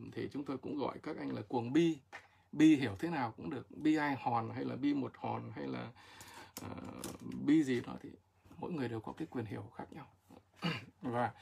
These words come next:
đâu đó là chúng tôi, bản thân tôi thì tôi, ờ, lỗ mãng quen rồi, bộ bã quen rồi, gọi là cuồng bi, tức là, là cái chữ bi đó là,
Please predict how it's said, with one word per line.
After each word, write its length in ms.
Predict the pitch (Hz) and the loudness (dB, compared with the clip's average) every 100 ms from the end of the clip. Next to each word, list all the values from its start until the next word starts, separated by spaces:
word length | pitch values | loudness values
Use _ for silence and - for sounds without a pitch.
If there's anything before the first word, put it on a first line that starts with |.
| - - - - | -20 -18 -20 -10
đâu 320 | 123 120 147 | -6 2 2
đó 280 | 139 135 - - - | 2 0 -2 -6 -8
là 100 | 107 | -8
chúng 160 | - 151 | -6 -2
tôi, 240 | 147 131 127 - | 0 0 -2 -4
bản 200 | 147 131 | 2 4
thân 160 | 170 170 | 4 4
tôi 180 | 170 156 | 4 2
thì 140 | 131 127 - - - - - | 0 -6 -10 -20 -20 -20 -4
tôi, 240 | 120 113 117 117 123 110 - - - - _ _ _ - _ - | -2 -2 -4 -8 -12 -12 -14 -20 -20 -20 _ _ _ -20 _ -18
ờ, 180 | 131 | -12
lỗ 180 | 117 113 | -4 -2
mãng 260 | 151 - 160 | 2 0 0
quen 200 | 135 113 | -4 -4
rồi, 140 | - - - - - _ - | -10 -20 -20 -20 -20 _ -4
bộ 180 | 127 - | -4 0
bã 120 | - 160 | -4 -2
quen 220 | 147 123 | -4 -4
rồi, 120 | 120 - _ _ - - - - | -6 -14 _ _ -20 -20 -20 -14
gọi 140 | - 117 | -12 -8
là 60 | 110 | -4
cuồng 300 | - 120 123 | 2 2 6
bi, 240 | 156 135 - - | 6 6 -2 -16
tức 80 | - | -14
là, 100 | 120 | -14
là 120 | - - - - _ _ _ _ _ - - _ - | -16 -20 -20 -20 _ _ _ _ _ -14 -14 _ -10
cái 100 | - | -2
chữ 100 | 160 | 2
bi 260 | 156 151 135 | 8 6 6
đó 100 | 135 | -4
là, 180 | 135 113 | -8 -10